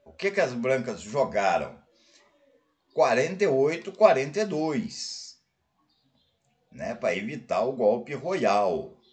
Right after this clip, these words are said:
Perfeito? Aí as br-, a, as pretas jogaram doze, dezessete.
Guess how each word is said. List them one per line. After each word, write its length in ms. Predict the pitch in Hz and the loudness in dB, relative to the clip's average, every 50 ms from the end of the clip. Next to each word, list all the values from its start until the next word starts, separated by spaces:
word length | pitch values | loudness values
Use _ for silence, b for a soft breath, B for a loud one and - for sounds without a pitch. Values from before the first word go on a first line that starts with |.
| _ _ _ _ _ _ _ _ _ _ _ _ _ _ _ _ _ _ | _ _ _ _ _ _ _ _ _ _ _ _ _ _ _ _ _ _
Perfeito? 640 | _ - - - _ 120 151 190 190 165 - - _ _ _ _ _ _ _ b b b b b b b b b b b b b b b b b b b b _ _ _ _ _ _ _ _ _ _ _ _ | _ -20 -20 -14 _ -4 -4 -2 -2 -4 -6 -12 _ _ _ _ _ _ _ b b b b b b b b b b b b b b b b b b b b _ _ _ _ _ _ _ _ _ _ _ _
Aí 260 | - 170 214 233 247 240 | 0 0 2 4 6 6
as 140 | - 117 | 4 4
br-, 260 | 98 92 92 - - - | 2 -4 -6 -8 -6 -6
a, 880 | 110 120 120 104 95 90 85 82 78 71 71 69 64 60 - - - - _ | -6 -4 -2 -2 -2 -2 -2 -4 -6 -8 -10 -12 -14 -14 -16 -18 -20 -18 _
as 220 | 110 117 110 - - | -8 -8 -8 -8 -10
pretas 500 | - - 160 202 202 - - 104 95 92 | -6 0 2 2 2 2 0 -4 -6 -4
jogaram 640 | 113 143 139 120 135 147 156 170 - 143 135 117 | -4 -6 -4 -2 0 2 2 2 2 -2 -4 -6
doze, 680 | 95 87 85 139 156 185 208 220 220 202 175 185 185 131 | -6 -8 -6 -4 -2 0 2 0 0 -2 -6 -8 -8 -8
dezessete. 1400 | 110 90 107 151 185 180 170 190 185 - - - - - 98 95 - - _ - - - - - - - - _ | -8 -8 -8 -8 -8 -6 -4 -6 -6 -6 -8 -8 -6 -6 -6 -6 -8 -12 _ -14 -12 -12 -12 -12 -14 -18 -20 _